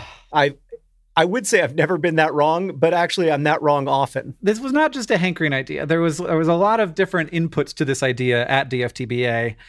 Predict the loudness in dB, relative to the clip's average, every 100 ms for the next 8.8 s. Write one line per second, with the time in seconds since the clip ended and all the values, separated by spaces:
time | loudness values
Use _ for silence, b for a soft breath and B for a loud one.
0 | B -2 0 0 -2 0 2 2 2 0
1 | 0 2 2 2 0 0 -2 0 0 0
2 | 2 0 0 0 0 -2 -8 -4 -4 -2
3 | -2 -2 -6 b b b -4 -2 0 0
4 | 2 0 0 -4 -2 -2 -4 -2 0 0
5 | 0 -2 -4 -4 -2 -2 -2 -2 2 2
6 | 2 -2 -4 -6 -8 -6 -6 -6 -6 -4
7 | -4 -6 -10 -10 -8 -6 -8 -12 _ -10
8 | -4 -4 -4 -8 -10 -10 -14 -18